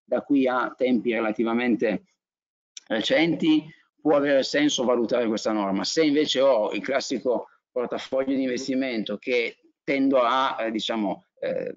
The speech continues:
ma-, mantenere in un, in un orizzonte temporale lungo, questa norma è molto onerosa perché il quattordici per cento non è sicuramente poco,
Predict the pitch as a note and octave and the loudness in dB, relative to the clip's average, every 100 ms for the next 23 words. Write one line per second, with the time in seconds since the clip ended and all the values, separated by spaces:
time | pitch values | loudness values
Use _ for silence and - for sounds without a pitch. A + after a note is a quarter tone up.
0 | - G#2+ A2+ A#2 A#2+ G#2 A#2+ B2 C3+ A#2 | -10 -6 -2 -2 -2 -2 -2 -2 0 2
1 | A2 G#2 _ C3+ B2 A#2+ A#2+ B2 B2 A#2 | 2 0 _ -2 0 0 -2 -2 -2 0
2 | A2+ C3 A#2+ B2 A#2+ C#3+ B2+ A#2+ A#2+ A#2 | 0 0 2 2 2 2 2 2 2 0
3 | - - - - D3 E3 D3 B2+ B2+ B2+ | -2 -4 -6 -4 -2 2 2 4 2 2
4 | - - _ _ _ _ - A2+ B2 C3 | -2 -8 _ _ _ _ -8 -2 -2 0
5 | B2 A#2 G#2+ A#2+ A#2+ G#2 G#2 A#2 A2+ G#2 | -2 -2 -2 -2 -2 -2 -4 -4 -4 -6
6 | - - G#2+ G#2+ F#2 G2+ A2 G#2+ G#2 G#2+ | -4 -4 -4 -2 -2 -2 -2 -4 -4 -4
7 | A2+ G#2+ G#2 - G2 G2 F3 | -2 -2 -4 -4 -4 -2 -4